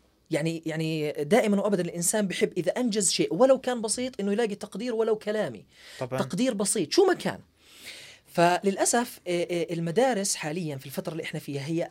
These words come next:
Speaker 1: أكبر أو، آه، يعني أكبر مكان بيتعرض فيه الطالب للإحباط. يعني أنت مثلًا بتبعث ابنك على مدرسة متوقع إنه ابنك رح يرجع لك بوعي جديد، بإدراك جديد، بعلم جديد، بمعرفة جديدة،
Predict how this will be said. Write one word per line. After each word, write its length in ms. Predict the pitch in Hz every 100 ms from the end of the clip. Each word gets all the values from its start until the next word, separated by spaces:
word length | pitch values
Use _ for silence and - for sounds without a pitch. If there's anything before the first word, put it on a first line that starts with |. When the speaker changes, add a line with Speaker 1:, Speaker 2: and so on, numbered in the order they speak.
| -
Speaker 1:
أكبر 600 | 220 - - 143 - - _ _ _
أو، 180 | 143 135 - 156
آه، 20 |
يعني 380 | 143 143 147 143
أكبر 300 | 208 160 143
مكان 300 | 147 - 190
بيتعرض 400 | 151 - 190 160
فيه 140 | - 185
الطالب 340 | - 190 170
للإحباط. 520 | 160 - - - - - _ _ _ _ _ _ _ - - 170
يعني 320 | 175 185 202
أنت 160 | 254 233
مثلًا 320 | 247 247 214
بتبعث 400 | 208 247 202 202
ابنك 480 | 226 202 269 - - -
على 140 | 165 175
مدرسة 400 | 202 220 - 233
متوقع 380 | 202 220 208 196
إنه 180 | 180
ابنك 260 | 208 196 196
رح 120 | 165
يرجع 220 | 170 185
لك 220 | 190 175 165
بوعي 240 | 180 160
جديد، 420 | 139 151 180 175
بإدراك 520 | 160 151 151 170 170
جديد، 460 | 160 147 180 180 151
بعلم 320 | 151 175 208
جديد، 420 | 202 160 202 196
بمعرفة 380 | 165 170 208 202
جديدة، 360 | 175 208 196